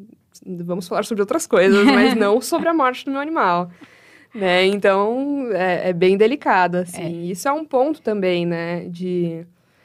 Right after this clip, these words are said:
Speaker 1: Que eu, nossa, foi uma coisa que eu reparei muito entrando na Flor de Lótus, que é esse outro lado da notícia, assim, né, o,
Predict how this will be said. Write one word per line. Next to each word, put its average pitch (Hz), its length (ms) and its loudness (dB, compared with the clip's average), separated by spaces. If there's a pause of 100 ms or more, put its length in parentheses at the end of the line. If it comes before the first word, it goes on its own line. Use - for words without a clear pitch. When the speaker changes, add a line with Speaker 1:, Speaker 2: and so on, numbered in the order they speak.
(260)
Speaker 1:
Que - 200 -4
eu, 180 300 2 (100)
nossa, 202 300 -2
foi 202 100 -6
uma 208 80 -2
coisa 208 200 0
que - 40 -6
eu 220 40 -2
reparei 214 340 0
muito 233 320 0
entrando 233 260 0
na 208 140 -2
Flor 202 180 -4
de 190 120 -6
Lótus, 185 600 -2
que 180 100 -8
é 175 140 -6
esse 190 240 -2
outro 226 220 2
lado 202 320 4
da 185 140 2
notícia, 190 560 -4
assim, 175 240 -8
né, 170 120 -6
o, 170 280 -8